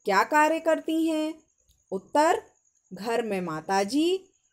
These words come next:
भोजन बनाती व कपड़े धोती हैं। प्रश्न नंबर चार, हम किनके ऋणी हैं? उत्तर होगा, हम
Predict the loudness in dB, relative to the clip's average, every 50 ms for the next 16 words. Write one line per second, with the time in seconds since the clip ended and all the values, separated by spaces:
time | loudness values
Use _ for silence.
0 | _ -12 -6 -4 -4 -2 -2 -2 -2 0 0 0 2 2 2 0 0 -2 -2 -4
1 | -4 -4 -8 -12 _ _ _ _ -8 -4 0 2 2 2 2 0 -4 _ _ _
2 | _ _ _ -6 -4 -2 0 0 2 4 2 2 2 0 -2 -2 0 0 0 0
3 | 0 -2 -2 -4 -6 -10 _ _ _ _ _ _ _ _ _ _ _ _ _ _
4 | _ _ _ -8 -8 -6 -6 -6 -6 -6 -4 -4 -4 -2 -2 -4 -4 -4 -2 0
5 | 2 4 4 4 2 2 -2 -10 _ _ _ _ _ _ -10 -6 -4 -4 -4 -4
6 | -4 -6 -6 -10 _ _ _ _ _ _ _ _ _ _ _ -4 -4 -2 -2 -2
7 | 0 0 2 2 2 0 0 0 0 0 0 -2 -2 -4 -6 -8 -10 -14 _ _
8 | _ _ _ _ _ _ _ _ _ -18 -16 -16 -10 _ -2 0 0 2 2 2
9 | 2 2 2 2 2 0 -4 -10 _ _ _ _ _ -2 2 2 2 2 0 -2
10 | -6 -8